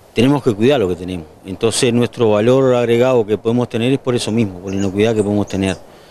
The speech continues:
Este, entonces, ¿qué pasa? Nosotros, por ejemplo, en el caso de la apicultura, perdimos mejor mercado que Alemania. Este, y bueno, ahora nos está quedando lo que es, este, Estados Unidos y, bueno, y,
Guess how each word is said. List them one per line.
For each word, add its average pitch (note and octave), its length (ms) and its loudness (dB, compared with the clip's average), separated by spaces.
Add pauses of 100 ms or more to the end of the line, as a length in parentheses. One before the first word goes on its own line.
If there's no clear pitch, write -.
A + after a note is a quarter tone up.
(340)
Este, F#2+ 840 0 (400)
entonces, B2 440 0
¿qué B2+ 120 0
pasa? G2+ 480 -2
Nosotros, A#2 420 -2
por A#2+ 140 -6
ejemplo, A2+ 280 0
en G#2+ 60 4
el G2+ 60 0
caso - 200 -2
de B2 60 0
la A2 60 2
apicultura, A2 500 0
perdimos G#2+ 400 -2
mejor G#2+ 240 -6
mercado G#2 380 0
que G#2 100 0
Alemania. G2+ 460 0 (960)
Este, G2+ 360 -4
y F#2+ 440 2
bueno, G#2+ 280 4
ahora A2+ 440 2
nos A2 100 0
está G#2+ 160 -2
quedando A2 380 0
lo G2+ 160 0
que A2+ 140 0
es, G2+ 140 2
este, F2+ 840 0
Estados G2+ 460 -2
Unidos B2+ 400 4
y, B2 60 2
bueno, G2 280 0
y, F2+ 340 -2